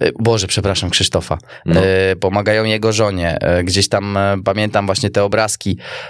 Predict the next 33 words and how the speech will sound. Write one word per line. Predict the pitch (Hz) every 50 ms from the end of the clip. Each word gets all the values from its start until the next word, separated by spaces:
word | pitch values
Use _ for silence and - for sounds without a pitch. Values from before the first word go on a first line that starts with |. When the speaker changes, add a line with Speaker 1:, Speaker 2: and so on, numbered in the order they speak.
| - - - 92 92 92 92 92 90 90 90 87 87
Speaker 1:
y, |
na | 87 90 90
których, | 90 - - 101 101 -
no, | 110 104
już | 104 101 - - -
Krzysztof | - - - 104 - - 101 -
Nowak | 104 101 92 95 92 - -
już, | 95 92 - -
y, | 98 92 87 87 85
poruszał | - 95 98 - 98 92
się | - - 90
na, | 90 87 85 85 85 85 85
na, | 87 85 87 85
na | 90 92
wózku | 92 110 - - -
inwalidzkim, | 85 85 85 82 82 85 85 - - 85 85
ale, | 87 87 90 85 90 - - - - - - - 92 95
y, | 92
zawsze | 92 98 92 - - 107
był, | 92 92 95 98 98 95 95 95 95
y, | 92 95 92 90
była | 90 87 95 95 95 98
ta | - 104
wrzawa | 95 104 113 113 110 101 95 82 73 - _ -
na | - -
Speaker 2:
Mhm. | 101 101 104
Speaker 1:
trybunach. | 101 107 90 98 95 87 82 - -
On, | 95 92 95 92 85 - - 71
mm, | 71 67 69 -
te | - 107
mecze | 107 110 104 - 110
oglądał | 101 101 104 101 101 101 101
z, | 104 -